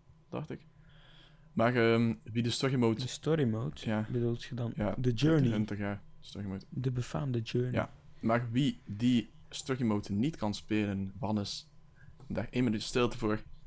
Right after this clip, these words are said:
Speaker 1: zijn mensen met een Nintendo Switch. Want die krijgen een, een light versie van fifa achttien zonder de Journey.
Speaker 2: Ik heb, eh, wel, allee, ehm,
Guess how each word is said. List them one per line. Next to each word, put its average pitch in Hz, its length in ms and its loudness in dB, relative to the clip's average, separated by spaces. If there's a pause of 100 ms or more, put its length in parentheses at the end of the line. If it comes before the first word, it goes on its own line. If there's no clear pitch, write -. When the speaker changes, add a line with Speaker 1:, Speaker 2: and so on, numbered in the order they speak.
(180)
Speaker 1:
zijn 113 320 2
mensen 127 520 0
met 107 180 -6
een 104 100 -2
Nintendo 95 400 -4
Switch. - 480 -8 (760)
Want 101 400 0
die 113 140 2
krijgen 110 260 2
een, 101 400 0
een 98 300 0
light 117 280 2
versie 110 360 0
van 101 220 2
fifa 107 220 -2
achttien 104 480 -2 (720)
zonder 127 480 2 (120)
de 104 80 -4
Journey. 98 440 -2 (1000)
Speaker 2:
Ik 131 140 -4
heb, - 300 0 (120)
eh, 110 360 4
wel, 117 460 4 (320)
allee, 120 260 8 (580)
ehm, 110 280 4